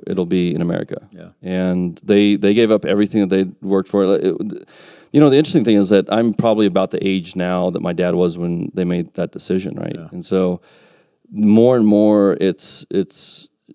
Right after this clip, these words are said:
Speaker 1: just impactful to me when I think about that sacrifice and what they gave up. 'Cause, I mean, they, they both gave up a lot to work. I mean, just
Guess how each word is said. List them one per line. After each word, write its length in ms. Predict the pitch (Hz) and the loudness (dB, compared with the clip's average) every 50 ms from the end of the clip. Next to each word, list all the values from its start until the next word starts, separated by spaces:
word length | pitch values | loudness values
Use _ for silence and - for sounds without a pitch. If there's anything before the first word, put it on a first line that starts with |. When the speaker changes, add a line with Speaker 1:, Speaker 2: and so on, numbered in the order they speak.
| - - - - | -20 -20 -16 -6
Speaker 1:
just 220 | 101 110 107 - | -4 -4 -2 0
impactful 840 | 110 98 85 - - 101 98 101 - - - 101 95 95 95 87 - | -2 -2 0 -2 -2 -2 -2 -4 -6 -4 -4 -2 0 0 -2 -2 -4
to 80 | - 95 | -4 -2
me 160 | 95 95 98 | 0 0 2
when 100 | 95 95 | 2 0
I 60 | 87 | -2
think 160 | 80 - 98 | -2 -2 -2
about 160 | 95 92 92 - | -2 -2 -2 -2
that 160 | 90 - - | -4 -6 -4
sacrifice 640 | - - 95 95 - 98 90 - 95 95 95 92 - | -4 -6 -6 -4 -6 -6 -4 -2 -2 -2 -2 -4 -4
and 80 | 90 | -4
what 140 | 90 90 85 | -4 -4 -4
they 100 | 92 90 | -4 -4
gave 220 | 90 92 90 85 | -2 -2 -2 -2
up. 200 | 92 95 101 - | -4 -4 -6 -6
'Cause, 140 | - - 90 | -8 -8 -6
I 60 | 92 | -4
mean, 140 | 90 92 92 | -4 -2 -2
they, 120 | 95 98 101 | 0 0 0
they 220 | 92 98 101 101 92 95 - _ _ - | 0 0 0 0 -2 -4 -10 _ _ -8
both 300 | - 98 95 92 90 - | -4 -2 -2 -2 -2 -4
gave 220 | - 95 92 90 | -6 -4 -2 -2
up 160 | 92 92 - _ _ _ _ _ _ _ _ _ _ _ _ _ _ _ _ _ - | -4 -4 -6 _ _ _ _ _ _ _ _ _ _ _ _ _ _ _ _ _ -6
a 60 | 98 | -4
lot 540 | 90 92 92 92 92 82 - _ _ _ - | -2 0 0 0 0 -2 -4 _ _ _ -8
to 120 | - 98 92 | -6 -6 -2
work. 440 | 90 98 98 98 92 - _ - - _ - | 0 0 0 0 -2 -4 _ -20 -20 _ -10
I 60 | 95 | -6
mean, 340 | 92 92 90 90 87 82 78 | -4 -2 -2 -2 -4 -4 -4
just 400 | - 98 95 90 85 - - | -4 -2 -2 -2 -2 -4 -10